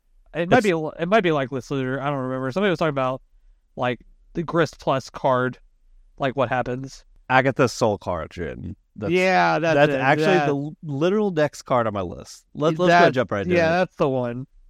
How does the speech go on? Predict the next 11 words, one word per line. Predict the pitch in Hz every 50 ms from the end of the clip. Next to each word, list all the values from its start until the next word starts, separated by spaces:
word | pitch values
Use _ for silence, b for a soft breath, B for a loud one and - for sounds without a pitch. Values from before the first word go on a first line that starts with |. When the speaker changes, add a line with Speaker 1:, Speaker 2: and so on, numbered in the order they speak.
| -
Speaker 2:
Yeah, | - 139 113 101 98
so | - -
Agatha's | 110 131 160 180 202 180 - 180 160 160 156 - - - -
Soul | - - - 127 123 123 123
Cauldron. | 107 - 107 98 92 87 85 - 87 90 87
It's | -
a | 98 87 90 87 87
two | - - 151
mana | 147 139 139 135
legendary | 113 110 107 101 120 117 101
artifact. | 92 101 98 98 - 110 101 101 98 - -